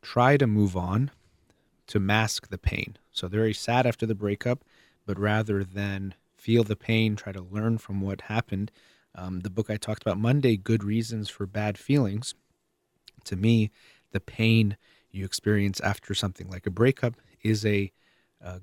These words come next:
good reason for a bad feeling. And we have to try to understand and learn from the feelings, allow ourselves the space to grieve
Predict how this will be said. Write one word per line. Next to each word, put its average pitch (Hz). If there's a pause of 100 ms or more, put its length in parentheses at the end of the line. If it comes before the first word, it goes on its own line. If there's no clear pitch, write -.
good 120
reason 113
for 104
a 95
bad 98
feeling. 107 (240)
And 92
we 92
have 92
to -
try 104
to -
understand 107
and 95
learn 113 (360)
from 131
the 127
feelings, 123 (340)
allow 104
ourselves 104
the 98
space -
to -
grieve 113